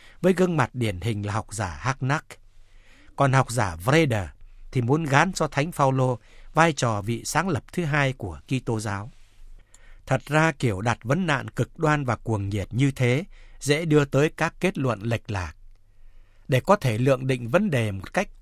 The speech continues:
quân bình và vô tư hơn, có lẽ phải nêu bật rằng việc đối chiếu tương quan giữa Thánh Phaolô và Đức Giêsu phải được xây dựng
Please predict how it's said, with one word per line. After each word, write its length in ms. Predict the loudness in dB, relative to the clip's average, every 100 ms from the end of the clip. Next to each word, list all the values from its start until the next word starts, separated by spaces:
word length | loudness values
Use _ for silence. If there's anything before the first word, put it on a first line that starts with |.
| 0
quân 260 | 2 2 0
bình 280 | -2 -4 -10
và 260 | -6 -6 -4
vô 160 | 0 0
tư 220 | 2 0
hơn, 280 | 2 0 -2 -8 -20 -20 -6
có 120 | 0 2
lẽ 160 | 2
phải 300 | 0 -2 -2
nêu 220 | 0 2
bật 180 | 2 -2
rằng 320 | -2 -4 -2 -6 -16 -20 -8
việc 180 | -2 -2 0
đối 220 | 2 2
chiếu 280 | 2 0 2
tương 200 | 2 2
quan 300 | 2 2 2
giữa 160 | -2 -4
Thánh 200 | -2 -4
Phaolô 460 | 0 2 4 2 2
và 300 | 0 -4 -4
Đức 160 | -4 -4
Giêsu 500 | -4 -4 -4 -4 -4 -8 -18 -20
phải 260 | -2 2 2
được 240 | 2 0
xây 220 | 4 4 4
dựng 260 | 2 0